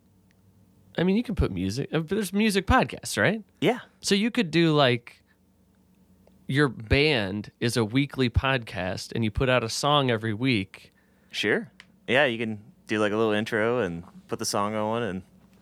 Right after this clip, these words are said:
Speaker 1: Or what if it's just, that's the way you release music? Like, every week it's just a
Speaker 2: Yeah.
Speaker 1: new,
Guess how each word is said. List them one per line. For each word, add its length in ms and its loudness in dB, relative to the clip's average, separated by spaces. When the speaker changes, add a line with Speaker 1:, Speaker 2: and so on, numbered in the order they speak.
Speaker 1:
Or 140 6
what 140 6
if 140 2
it's 180 -8
just, 300 -4
that's 240 -2
the 120 -2
way 120 2
you 140 0
release 420 0
music? 420 0
Like, 160 2
every 220 4
week 220 0
it's 100 -4
just 180 -6
a 40 2
Speaker 2:
Yeah. 40 2
Speaker 1:
new, 320 2